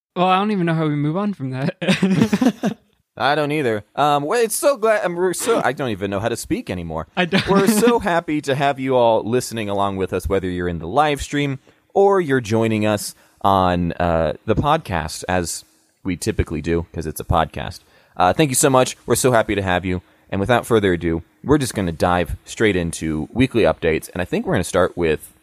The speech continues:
Speaker 2: Michael, question mark?
Speaker 1: So I did do chest day a couple of weeks ago. Um, we just gained a new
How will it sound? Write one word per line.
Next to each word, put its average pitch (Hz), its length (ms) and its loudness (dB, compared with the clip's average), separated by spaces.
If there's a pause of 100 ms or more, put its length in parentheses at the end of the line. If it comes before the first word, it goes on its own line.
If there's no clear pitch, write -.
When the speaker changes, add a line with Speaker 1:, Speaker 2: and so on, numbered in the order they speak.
Speaker 2:
Michael, 120 580 2 (200)
question 220 320 -2
mark? 285 300 -6 (720)
Speaker 1:
So 170 240 4
I 170 60 6
did 175 160 2
do 160 140 2
chest 143 380 0
day 147 300 0 (400)
a - 40 -20
couple 143 240 -2
of 147 60 -2
weeks 147 200 -6
ago. 147 380 -2 (480)
Um, 143 320 2
we 156 100 4
just 180 160 0
gained 165 240 2
a 147 40 0
new 160 480 2